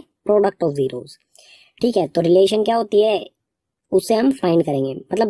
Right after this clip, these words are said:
दो तरीके हैं इस मेथड, इस पॉलिनोमियल को फाइंड करने के दो मेथड हैं, तो दोनों मेथड्स पर हम डिस्कस करेंगे। तो फर्स्ट से शुरू करते हैं जहाँ पर sum of zeros है one by four और product of zeros है minus one। और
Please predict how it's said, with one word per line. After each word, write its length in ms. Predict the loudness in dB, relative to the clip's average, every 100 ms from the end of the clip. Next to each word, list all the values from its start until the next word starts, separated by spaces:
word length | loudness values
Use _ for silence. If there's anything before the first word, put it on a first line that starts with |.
| 0
दो 180 | 0 0
तरीके 360 | 0 -2 0
हैं 160 | -2 -2
इस 220 | -6 -6 -2
मेथड, 500 | 2 2 2 -2 -2
इस 260 | 0 -2 -2 -6 -2
पॉलिनोमियल 460 | 2 4 4 4 2
को 100 | 0
फाइंड 260 | -2 -2 0
करने 200 | 0 0
के 80 | 0
दो 180 | 2
मेथड 340 | 2 2 -2 -4
हैं, 100 | -6 _ -4
तो 60 |
दोनों 240 | 0 2 2
मेथड्स 380 | 0 -2 -4 -4
पर 180 | -4
हम 100 | 0 0
डिस्कस 340 | 0 -2 -4
करेंगे। 340 | -4 -4 -6 -12 _ -20 -20 -20 -20 -14 -4
तो 80 | -2
फर्स्ट 320 | 0 -2 -2
से 160 | -2 0
शुरू 220 | 2 2
करते 260 | 0 -2 -2
हैं 80 |
जहाँ 180 | 0 0
पर 180 | 0 -2
sum 220 | 0 2 2
of 120 | 2
zeros 360 | 2 4 2
है 100 | 2 2
one 180 | 2 2
by 120 | 0
four 160 | 0 0
और 160 | 0 0
product 340 | 0 0 0
of 80 | -2
zeros 320 | 2 2 4 2
है 100 | 0
minus 420 | 0 2 0 -2 -8 -4
one। 140 | -2 -2 -8 _ _ -20 -20 -20 _ _ _ _ -2
और 220 | 0 0